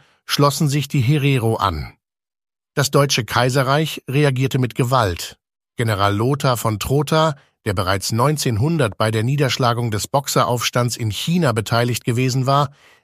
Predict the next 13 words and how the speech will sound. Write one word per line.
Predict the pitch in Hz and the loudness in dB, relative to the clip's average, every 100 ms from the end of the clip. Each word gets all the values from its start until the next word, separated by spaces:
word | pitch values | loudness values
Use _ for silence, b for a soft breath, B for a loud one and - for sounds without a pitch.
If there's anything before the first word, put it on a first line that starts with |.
| _ | _
erhielt | 139 131 151 | 0 2 0
freie | - 127 156 170 117 | -2 0 2 2 2
Hand, | 131 160 - b b b _ | 2 0 -4 b b b _
um | - 151 | -2 0
die | 143 | 2
Rebellion | 127 113 98 101 127 156 | 0 0 0 0 0 0
in | 165 117 | 0 -2
Südwestafrika | 107 170 139 123 - 120 120 127 110 120 113 | -2 -2 0 -2 0 -2 0 -4 -2 -2 0
zu | 139 | -2
beenden. | 127 - 101 90 - 69 - _ _ _ _ _ _ - | -2 -2 -4 -6 -8 -12 -14 _ _ _ _ _ _ -4
In | 131 | -2
einem | 107 101 | 0 0
Brief | 104 135 160 - | 0 0 0 -4